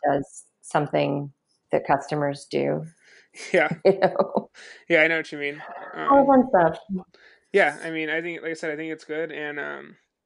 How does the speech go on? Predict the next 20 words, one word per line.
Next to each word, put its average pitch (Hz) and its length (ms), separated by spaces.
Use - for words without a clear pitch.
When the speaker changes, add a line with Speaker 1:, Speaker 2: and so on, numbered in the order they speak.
Speaker 2:
yeah, 160 180
I'm 143 140
excited 147 340
to 143 60
see 147 320
kind 147 160
of 147 160
the - 100
content 156 360
you 156 100
put 160 140
out. 160 220
I 165 40
did 202 100
wanna 208 160
ask 160 300
you, 160 160
you 151 140
know, 147 180
as 151 400